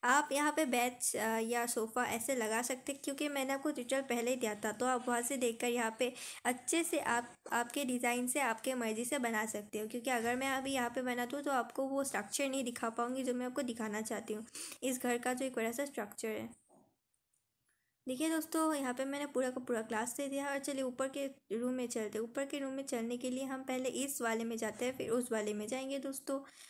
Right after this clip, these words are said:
तो पहले हमें यहाँ से जाते हैं। यहाँ पे गेट खोल दिया, अरे गेट खोल बेटा, मैंने गेट, रुकिए दोस्तों, ग्लिच हो रहा है थोड़ा सा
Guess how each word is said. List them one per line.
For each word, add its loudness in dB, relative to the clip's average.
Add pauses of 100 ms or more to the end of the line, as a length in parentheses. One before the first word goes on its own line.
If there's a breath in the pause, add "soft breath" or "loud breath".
(160 loud breath)
तो -4
पहले 0
हमें 0
यहाँ -2
से -4
जाते -2
हैं। -4
यहाँ -6
पे 0
गेट -4
खोल -2
दिया, -2
अरे -2
गेट -4
खोल -2
बेटा, -4 (760 loud breath)
मैंने 2
गेट, -2
रुकिए -2
दोस्तों, -6
ग्लिच -2
हो 0
रहा 0
है -2
थोड़ा -2
सा -6